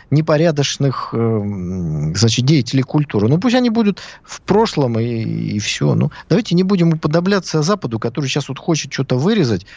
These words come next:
откуда-нибудь, да, в итоге сам себя вырезает из мировой истории и экономики. Нет, но на будущее. Если человек иностранный агент, он не должен быть в-, участвовать в проекте, который финансирует государство. Вот, собственно говоря, и всё.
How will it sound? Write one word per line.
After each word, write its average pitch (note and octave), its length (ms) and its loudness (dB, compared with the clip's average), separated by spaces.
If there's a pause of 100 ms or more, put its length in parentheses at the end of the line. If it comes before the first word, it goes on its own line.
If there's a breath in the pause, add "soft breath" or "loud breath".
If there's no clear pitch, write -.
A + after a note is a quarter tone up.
(140)
откуда-нибудь, F#2+ 680 -2
да, D#3 160 2
в - 80 2
итоге D3+ 340 2
сам C#3+ 260 0
себя C#3+ 280 0
вырезает A#2 540 0
из G#2+ 160 -8 (360 loud breath)
мировой B2+ 360 2
истории C3+ 380 2
и A2 40 2
экономики. F#2 640 -2
Нет, A#3+ 460 2 (200)
но C3+ 120 4
на G3+ 140 0
будущее. E3 520 -2
Если E3 280 0
человек G3 400 2
иностранный G3 440 -2
агент, A3+ 280 -2
он A3 60 2
не G#3 100 2
должен F#3+ 300 2
быть F3 180 0 (640 loud breath)
в-, A#2+ 340 -4
участвовать E3 380 -2
в - 20 -20
проекте, A3 300 -4
который E3 240 -4
финансирует D#3+ 560 0
государство. G#2+ 680 -6
Вот, C#3 360 -2
собственно B3 280 -8
говоря, A#3+ 160 0
и G#3+ 40 -2
всё. - 400 -4